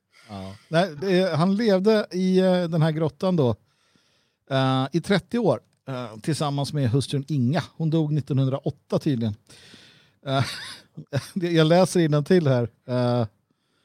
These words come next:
Lasse gick inte ur vägen för någon. Eh, inte heller Kinnekulles grevar lyckades sätta sig över den excentriske mannen i skogen. Eh,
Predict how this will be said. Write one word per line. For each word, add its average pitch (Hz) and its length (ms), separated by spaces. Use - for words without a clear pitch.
Lasse 165 420
gick 165 220
inte 147 280
ur 143 80
vägen 135 380
för 143 100
någon. 139 520
Eh, 113 260
inte 156 280
heller 139 180
Kinnekulles 139 460
grevar 151 520
lyckades 143 340
sätta 139 260
sig 185 160
över 117 280
den 120 100
excentriske 123 460
mannen 117 320
i 147 40
skogen. 226 460
Eh, 127 160